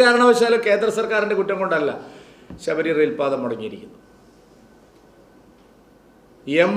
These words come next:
ഒ യു സൈൻ ചെയ്യാൻ വേണ്ടിയിട്ട് കേന്ദ്രം ആവശ്യപ്പെട്ടിട്ടും സർക്കാർ തയ്യാറാവുന്നില്ല. കേരളം ഫിഫ്റ്റി ഫിഫ്റ്റി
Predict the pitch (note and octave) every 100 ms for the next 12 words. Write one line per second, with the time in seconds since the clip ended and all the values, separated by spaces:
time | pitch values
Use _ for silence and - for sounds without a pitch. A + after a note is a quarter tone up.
0 | A3+ A#3 A#3+ G3+ F#3+ G#3+ G3+ G#3 F#3+ E3
1 | C#3 C3 D3 F#3+ - - - - - -
2 | - - - - - - _ _ - -
3 | _ _ E3 G3+ A3+ B3 A3+ G#3 A3 A3
4 | G#3+ E3+ C#3+ A#2+ C#3 G#3+ - - - -
5 | - - - - F#3 G3 G3 - A3+ A#3
6 | A3+ A3 A3 G#3+ G#3 G#3 G3 F3 D3 D3
7 | D3+ C#3+ C3 A2 - - - - - -
8 | _ _ _ _ - _ _ _ - _
9 | - _ _ _ _ _ _ _ _ _
10 | _ _ _ _ _ _ _ - D#3 D#3
11 | G#3+ G#3+ G3+ G3 - G#3